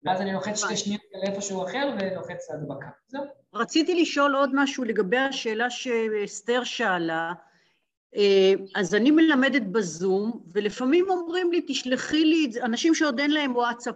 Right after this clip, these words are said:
Speaker 2: ווב, אני אחר כך מסבירה להם שעדיף שיהיה להם וואטסאפ ווב על המחשב, אבל נגיד שהם עוד לא התקינו,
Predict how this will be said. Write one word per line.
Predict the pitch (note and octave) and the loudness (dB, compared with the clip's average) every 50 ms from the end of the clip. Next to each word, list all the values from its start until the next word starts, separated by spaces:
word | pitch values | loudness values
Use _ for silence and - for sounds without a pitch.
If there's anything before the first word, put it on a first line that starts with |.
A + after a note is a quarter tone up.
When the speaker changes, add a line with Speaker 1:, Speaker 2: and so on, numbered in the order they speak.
| - - | -8 -8
Speaker 2:
ווב, | G#3 G3 G3 F#3+ F3+ E3+ D#3+ | -6 -4 0 0 0 0 -2
אני | F3+ F#3+ G#3 | -4 -4 -4
אחר | A3 C4+ | -6 -8
כך | C4 - C4+ | -6 -2 0
מסבירה | C#4 C4 G#3 F#3 B3 B3 C4 | 0 0 0 0 0 2 2
להם | C4 B3+ - | 2 0 0
שעדיף | - G#3 F#3 F#3 A#3+ - | -4 -4 -4 -6 -6 -4
שיהיה | - A#3+ | -2 -2
להם | A3 A3 G#3 | -2 0 0
וואטסאפ | G3+ G#3+ G#3 - A#3 - - | -2 -4 -4 -4 -6 -6 -4
ווב | G#3+ G3+ | -4 -2
על | G3 G3+ | -2 -2
המחשב, | F#3+ F#3+ F#3 - - G3 F3+ | -2 -4 -6 -8 -6 -6 -4
אבל | F3 F#3 G3 | -2 -2 -2
נגיד | A3 B3 B3+ E4 D4 | -2 2 2 2 2
שהם | - D#4 D4 | 4 4 4
עוד | C4 A#3+ F#3+ G#3+ | 4 4 2 2
לא | B3+ C4+ C#4+ | 2 2 4
התקינו, | C#4 C#4 C4+ - - - - G3+ F#3 F3+ F3 F3+ G3 A#3 B3+ - | 2 0 -2 -6 -10 -10 -6 -4 -2 0 0 0 0 -2 -4 -8